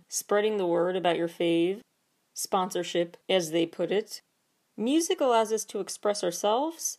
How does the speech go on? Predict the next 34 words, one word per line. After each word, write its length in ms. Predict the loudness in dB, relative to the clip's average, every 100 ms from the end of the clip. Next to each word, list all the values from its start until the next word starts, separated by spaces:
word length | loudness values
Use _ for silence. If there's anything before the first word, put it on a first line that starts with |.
| _
and 580 | -2 0 0 0 -2 -6 -10 -2
tell 240 | 2 4
other 160 | 4 0
people 320 | -4 -2 0
who 160 | 0
we 160 | 0 2
are 300 | 2 2 -2 -8 -6
and 380 | -2 0 -2 -4 2
learn 320 | 2 2 2
who 120 | 2
we 140 | 2
are 160 | 2 2
and 140 | 0 0
how 80 |
that 160 | 0 0
changes 420 | -2 -2 -2 0
over 200 | 0 -2
time. 320 | -6 -10 -12 -18 _ _ _ _ _ _
So 160 | -2 0
there 200 | 2 0
will 80 | 2
always 320 | 4 4 2
be 180 | -6 -8
people 680 | -8 -8 -2 0 0 -4 -2
who 100 | -2
call 240 | 2 0
fans 640 | 0 -4 -4 -4 -6 -10 -10
hysterical 920 | -10 -4 4 4 4 4 4 4 0 _
and 260 | 0 2 0
want 300 | -2 -2 -2
to 80 | -2
go 140 | 0
back 340 | 2 2 0 -8
to 580 | -8 -4 0 2 0 -4